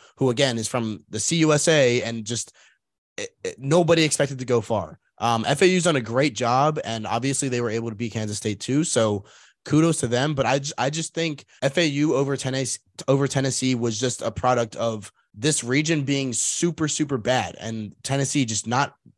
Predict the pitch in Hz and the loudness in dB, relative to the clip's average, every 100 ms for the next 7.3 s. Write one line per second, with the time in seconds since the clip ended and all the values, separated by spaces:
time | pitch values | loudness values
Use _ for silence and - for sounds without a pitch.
0 | 113 127 120 139 139 120 139 143 - 139 | -8 -4 0 0 -2 -6 -2 -2 2 2
1 | 139 135 - _ _ _ _ - 123 120 | 2 -2 -12 _ _ _ _ -6 -4 0
2 | 151 143 143 135 131 139 135 117 123 123 | 0 0 0 2 2 0 -4 -2 -2 -2
3 | 123 110 127 120 110 104 110 101 - 117 | -4 -6 -6 -4 -4 -4 -2 -4 -4 -2
4 | 113 - 120 110 - _ - - - 139 | -2 -2 -2 -4 -8 _ -18 -8 -4 2
5 | 143 139 180 156 113 156 127 98 110 123 | 2 4 2 0 -4 -2 -2 -2 -4 -2
6 | 135 123 113 127 113 - 104 95 73 - | 0 0 0 0 -2 -4 -6 -6 -2 4
7 | 131 120 113 | 6 4 2